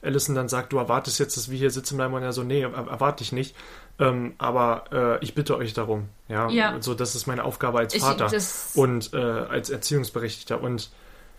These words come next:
Speaker 1: ja, das ist irgendwo echt herzzerbrechend. Er, er nimmt dann Abschied von seinem Sohn und weiß wahrscheinlich auch, also wenn er da jetzt Michael Myers antrifft, das was er ja nicht weiß, er, man muss ja immer so betrachten, viele denken dann, „Ja, warum geht er denn da jetzt alleine rein?“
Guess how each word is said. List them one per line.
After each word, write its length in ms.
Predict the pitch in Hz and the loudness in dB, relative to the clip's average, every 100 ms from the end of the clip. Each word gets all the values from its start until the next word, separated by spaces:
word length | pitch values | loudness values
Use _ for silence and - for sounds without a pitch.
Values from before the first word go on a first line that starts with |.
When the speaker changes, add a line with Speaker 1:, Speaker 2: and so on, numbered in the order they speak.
| - - - - - | -20 -20 -20 -16 0
Speaker 1:
ja, 320 | 123 160 120 - | 4 4 2 -2
das 420 | - 113 - - - | 0 0 2 -2 -4
ist 300 | 131 - 170 | -6 -6 -8
irgendwo 800 | 143 156 151 165 151 160 147 | -8 -2 2 2 6 6 6
echt 320 | - 147 - 135 | 2 -4 -2 0
herzzerbrechend. 840 | 147 - 190 139 151 175 165 156 123 127 117 | 0 2 0 0 0 0 0 -2 -10 -12 -4
Er, 220 | 120 123 135 | 2 2 2
er 60 | |
nimmt 240 | 131 143 147 | 0 2 4
dann 300 | 135 131 - | 4 0 -2
Abschied 320 | 135 - 147 | -4 -2 2
von 180 | 160 143 | 4 6
seinem 220 | 143 139 | 4 6
Sohn 200 | 139 147 | 6 6
und 160 | 123 | 4
weiß 300 | 117 127 - | 2 2 0
wahrscheinlich 460 | 110 - 110 113 107 | -4 -6 -6 -6 -6
auch, 240 | 120 110 | -8 -4
also 340 | 127 127 123 117 | 0 0 0 0
wenn 120 | 120 | -2
er 120 | 127 | -2
da 160 | 120 120 | 2 2
jetzt 220 | 120 - | 2 0
Michael 260 | 123 117 127 | -2 -2 0
Myers 300 | 120 117 - | 2 2 2
antrifft, 500 | 147 147 160 151 120 | 0 2 0 0 -2
das 140 | 113 | 0
was 160 | 123 123 | 2 2
er 60 | |
ja 60 | 113 | 0
nicht 220 | 110 - | -2 2
weiß, 340 | 113 170 - - - - - - | 4 4 2 -6 -18 -16 -12 0
er, 460 | 127 123 117 110 - | 2 4 4 0 -2
man 140 | 127 | -2
muss 160 | 123 147 | 2 4
ja 80 | 135 | 4
immer 160 | 131 | 4
so 160 | 120 131 | 2 4
betrachten, 500 | 156 - 156 - 165 | 2 2 -2 0 0
viele 280 | 151 135 135 | 2 2 4
denken 160 | 135 | 4
dann, 160 | 127 120 | 4 4
„Ja, 200 | 120 120 | 4 4
warum 160 | 131 135 | 4 4
geht 140 | 143 | 6
er 80 | 143 | 4
denn 80 | 135 | 6
da 120 | 135 | 4
jetzt 120 | 127 | 4
alleine 340 | 123 139 160 | 4 6 6
rein?“ 220 | 120 131 | 4 2